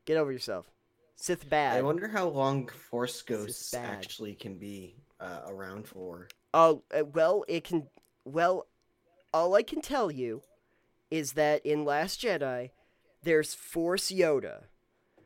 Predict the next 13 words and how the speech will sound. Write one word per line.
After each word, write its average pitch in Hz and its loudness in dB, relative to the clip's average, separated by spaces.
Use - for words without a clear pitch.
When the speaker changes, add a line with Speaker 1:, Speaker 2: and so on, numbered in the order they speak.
Speaker 1:
So, 139 4
at 160 0
least 165 -2
thirty 214 6
years. 156 0
<laughs> 427 -2
It 160 -4
can 160 -2
last 170 -2
at - -8
least 185 -8
thirty 208 6
years 185 -2